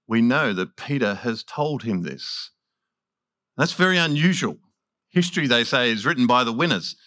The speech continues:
and the winners don't talk about their losses. They make themselves look good. So why does Peter include this? Well, he includes his denial because he wants us to know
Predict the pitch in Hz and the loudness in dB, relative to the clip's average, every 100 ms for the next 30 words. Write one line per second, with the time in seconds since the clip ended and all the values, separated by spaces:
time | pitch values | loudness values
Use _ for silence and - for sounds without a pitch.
0 | _ 135 139 185 208 143 - 147 143 175 | _ 0 2 4 2 0 2 2 4 0
1 | 175 147 143 135 135 156 - 82 - - | 2 2 2 2 4 2 -2 -8 -8 -10
2 | - _ _ _ 110 139 147 131 143 135 | -10 _ _ _ 2 2 0 0 2 2
3 | 110 139 - 165 156 - - - - 170 | 0 -2 0 0 0 -4 -16 -14 -2 0
4 | 147 147 202 254 226 175 - 180 156 143 | 2 2 4 2 0 -2 0 2 2 0
5 | 151 143 165 160 127 135 87 - - - | -6 -2 0 -2 0 -2 0 -2 -4 -6
6 | _ _ _ _ _ _ _ - 113 180 | _ _ _ _ _ _ _ -12 -2 0
7 | 175 175 - 220 220 - 147 - 120 117 | 0 -2 0 0 0 -2 -4 -2 0 2
8 | 110 87 104 127 135 123 123 175 220 - | 2 -2 -6 -8 -6 -6 -2 -2 -2 -8
9 | _ 127 139 - - - 127 123 92 82 | _ -4 -4 -6 -6 -2 0 0 -2 -4
10 | 95 | -6